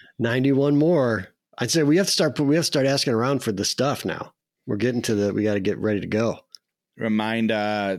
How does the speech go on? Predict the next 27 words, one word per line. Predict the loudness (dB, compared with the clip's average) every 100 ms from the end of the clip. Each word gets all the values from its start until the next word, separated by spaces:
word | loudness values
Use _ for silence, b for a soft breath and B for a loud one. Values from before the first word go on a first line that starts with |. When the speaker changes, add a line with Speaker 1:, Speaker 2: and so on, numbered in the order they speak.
| -6
Speaker 2:
tomorrow | -4 -2 0 0 0 0 -2
Speaker 1:
Yeah. | -4
Speaker 2:
at | -4
our | -2
Speaker 1:
Yeah. | 0 0
Speaker 2:
place | -2 -4 -6 -6
to | -6 -4
bring | -4 -4
that | -4
up. | -4 -6 -10 _
Speaker 1:
Yeah. | -2 -2 -4 -10 B B B B -6
Um, | -2 0 0 0 -2 -8 _ _ _ _ _ _ _ -8 0
anyways, | 2 2 0 -4
the | -2
winner | 2 2 4 4 0 -2
of | -2 0 0
the | 0
Stitch | -2 0 -2 0 -4 -6 _ -4
S | -2 -2
L | -2 -2
two | -2 0 2 0 -4 -6
golf | -2 0 -2 -2
bag | -2 -2 -6 B B B B B -2
is | 2 2 0 0
Mister | 0 0 0 2 0 -2 _
Kirk | -4 -2 0 -4 -12 _ -8
Williams. | 0 4 4 4 0 -4 -4 -4